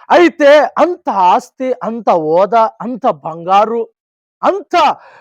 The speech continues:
వజ్రాలు వైడూర్యాలు కలిగినటువంటి దావీదు తనకు తానుగా ఏ విధంగా పోల్చుకుంటున్నాడంటే, ఎండిపోయినటువంటి భూమిగా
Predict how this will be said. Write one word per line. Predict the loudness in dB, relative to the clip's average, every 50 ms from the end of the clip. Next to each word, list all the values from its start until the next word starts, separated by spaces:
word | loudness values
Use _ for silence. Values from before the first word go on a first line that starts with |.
| _ _ -2 0
వజ్రాలు | 0 0 0 -2 0 2 4 4 4 2 0 0 0
వైడూర్యాలు | 0 0 0 0 -2 -2 0 2 2 2 2 0 -4 -8
కలిగినటువంటి | -8 -8 -8 -10 -12 -12 -12 -14 -14 -10 -8 -8 -8 -10 -14 _ -10 -6 -2
దావీదు | 0 0 0 -2 -4 -6 -6 -4 0 0 0 0 -2 _ _ _ _ _ _ _ _ -2
తనకు | 0 0 0 -2 -4 -8 -6 -2
తానుగా | 0 0 0 -2 -2 -2 -2 -2 -2 -4 -4 -4
ఏ | -4 -4 -6
విధంగా | -6 -8 -6 -6 -6 -6 -6 _
పోల్చుకుంటున్నాడంటే, | -8 -8 -8 -8 -14 _ -14 -14 -14 -12 -6 -6 -4 -2 -2 -4 -4 -2 0 2 4 4 2 0 _ _ _ _ _ _ 0
ఎండిపోయినటువంటి | 2 2 2 4 2 2 2 2 0 -2 -2 -2 -2 -4 -6 -6 -8 -8 -8 -6 -8 -8 -8 -10 -14 _
భూమిగా | -6 -2 0 0 0 0 0 0 2 2